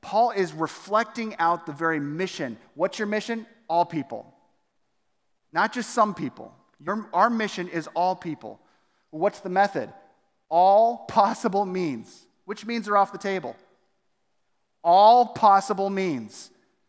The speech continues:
What, what about, this is crazy. Like, I've heard about churches meeting in, in bars. What about that? All possible means. I, I've heard about churches that, that meet in homes. They don't even have, like, a, like, a massive building. All possible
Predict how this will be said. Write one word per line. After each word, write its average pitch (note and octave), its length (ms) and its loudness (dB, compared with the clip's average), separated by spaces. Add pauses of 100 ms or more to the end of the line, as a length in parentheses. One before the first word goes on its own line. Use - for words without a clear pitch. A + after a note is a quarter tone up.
(200)
What, E3+ 420 -6
what G3+ 100 -2
about, F#3+ 380 2 (100)
this E3+ 360 -14
is F#3+ 120 -18
crazy. E3 320 -8
Like, B2+ 140 -4
I've E3+ 180 0
heard G3+ 140 -2
about E3 200 0
churches F3 360 -10
meeting E3 280 -4
in, C#3+ 160 -6
in C#3 180 -8
bars. C3 480 -2
What D3+ 100 -8
about E3 240 -2
that? - 280 -2 (540)
All A#3+ 440 8
possible G#3+ 680 2
means. F3+ 480 -4 (200)
I, G3+ 220 6
I've A#3 60 2
heard B3 80 -2
about G#3+ 240 2
churches G#3+ 340 -6
that, E3+ 180 0
that E3+ 140 -2
meet F#3+ 180 -6
in F3 100 -2
homes. E3 480 -4
They E3+ 60 -6
don't G#3+ 100 -4
even G3 140 -6
have, F#3 260 0
like, F#3 180 0
a, D#3+ 180 -2
like, D3+ 140 0
a C#3+ 80 0
massive E3+ 460 -2
building. C3+ 140 -18 (1600)
All C#4 160 -20
possible C4+ 380 -20